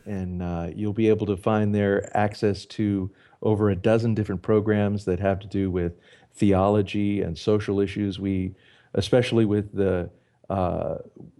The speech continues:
with the sentence of the Tsarnaev brother in Boston,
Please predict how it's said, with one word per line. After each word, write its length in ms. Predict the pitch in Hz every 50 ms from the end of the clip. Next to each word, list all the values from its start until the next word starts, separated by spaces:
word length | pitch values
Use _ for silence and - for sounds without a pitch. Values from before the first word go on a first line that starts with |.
| - -
with 200 | - 107 101 98
the 100 | - 101
sentence 600 | - - 123 117 110 104 110 104 101 95 101 -
of 100 | 95 90
the 120 | 87 92 85
Tsarnaev 920 | - - 104 98 92 98 101 101 104 104 101 98 92 98 - - - -
brother 440 | 107 104 101 101 101 98 95 95
in 260 | 85 92 95 87 87 85
Boston, 680 | - 101 101 101 98 101 - 101 95 95 92 92 -